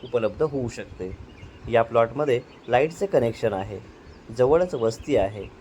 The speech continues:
हा प्लॉट मातीचा असल्यामुळे उत्तम प्रकारे लागवड होऊ शकते. या प्लॉटचे चिपळूणपासूनचे अंतर आहे बत्तीस किलोमीटर.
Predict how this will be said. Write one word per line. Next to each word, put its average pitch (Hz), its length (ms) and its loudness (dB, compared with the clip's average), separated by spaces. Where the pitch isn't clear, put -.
हा 139 80 2
प्लॉट 147 300 2
मातीचा 143 500 0
असल्यामुळे 143 500 0
उत्तम 175 280 0
प्रकारे 139 420 2
लागवड 113 320 2
होऊ 120 240 -2
शकते. - 680 -12
या 113 140 4
प्लॉटचे 117 500 2
चिपळूणपासूनचे 156 760 2
अंतर 143 280 2
आहे 135 220 2
बत्तीस 120 460 0
किलोमीटर. 107 420 0